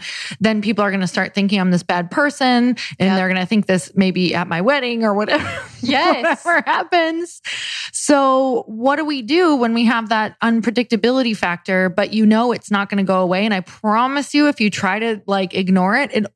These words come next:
Speaker 1: only gets worse. It just does. It's
Speaker 2: It
Speaker 1: like the law.
Speaker 2: festers.
Speaker 1: It's literally the law. It will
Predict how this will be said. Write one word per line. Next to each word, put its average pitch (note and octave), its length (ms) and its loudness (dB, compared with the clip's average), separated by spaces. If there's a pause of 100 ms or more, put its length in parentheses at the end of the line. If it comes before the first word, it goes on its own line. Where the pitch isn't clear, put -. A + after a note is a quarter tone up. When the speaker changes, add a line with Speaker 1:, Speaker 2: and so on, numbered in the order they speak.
Speaker 1:
only G3 380 4
gets F3 340 -4
worse. F3+ 540 -2
It A3 100 0
just C4 220 0
does. F3+ 240 0
It's F3+ 120 -6
Speaker 2:
It G#3 40 -2
Speaker 1:
like G3 160 0
the G3+ 140 2
law. E3 320 0
Speaker 2:
festers. - 300 -16 (100)
Speaker 1:
It's B3 180 0
literally C#4 540 2
the G#3 140 0
law. E3+ 360 -2 (100)
It A3 80 2
will G3+ 240 0